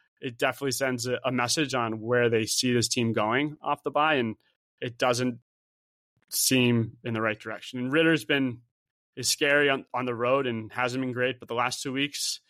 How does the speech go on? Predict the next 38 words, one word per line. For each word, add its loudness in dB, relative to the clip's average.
he's 2
improved 2
the -4
last 0
two -6
weeks -6
to -6
a -6
level 2
that 0
I -10
think -2
is -2
above 2
their 2
perspective -4
at -6
this -6
point, 2
uh, -2
relative 0
to -2
what 0
he -4
has 0
been -2
earlier 4
this 4
season. 4
And 0
then 0
the -10
Titans -2
defense -4
has -2
just -8
been -2
bad -2